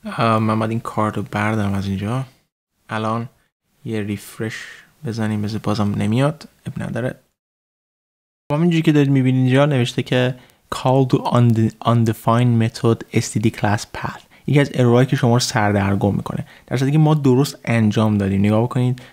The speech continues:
ما داخل کلاس کارت هستیم و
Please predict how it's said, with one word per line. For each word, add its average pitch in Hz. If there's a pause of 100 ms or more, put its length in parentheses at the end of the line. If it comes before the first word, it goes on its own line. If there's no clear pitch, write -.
(140)
ما 123
داخل 120 (280)
کلاس 110 (100)
کارت 110
هستیم 117 (440)
و 107